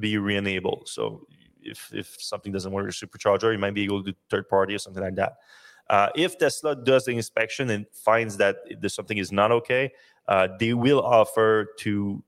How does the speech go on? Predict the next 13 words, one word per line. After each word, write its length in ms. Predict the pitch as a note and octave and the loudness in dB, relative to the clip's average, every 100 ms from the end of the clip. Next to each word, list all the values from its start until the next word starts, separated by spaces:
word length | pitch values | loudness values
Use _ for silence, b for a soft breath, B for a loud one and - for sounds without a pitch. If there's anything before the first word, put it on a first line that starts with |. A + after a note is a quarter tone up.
| - | -2
replace 380 | G#2 A2 G#2+ | 0 2 2
those 180 | G2+ G2 | 2 -2
parts 420 | - G#2 G2+ G2+ | 2 2 2 0
to 140 | - G2 | -10 -10
do 160 | F#2 | -8
the 100 | G#2 | -4
repairs. 560 | F#2+ F#2+ F#2+ G2+ - - b b b b | -2 -2 -2 -4 -6 -14 b b b b
Of 180 | G2+ - | -2 0
course, 260 | G#2+ G2 F#2+ | 0 0 -2
at 160 | F#2+ | -6
your 140 | G2+ - | -6 -4
cost, 360 | - A2 B2+ | 0 2 2
obviously, 600 | A2 A2 A#2 - C#3 C#3+ | -2 -4 -6 -10 -10 -12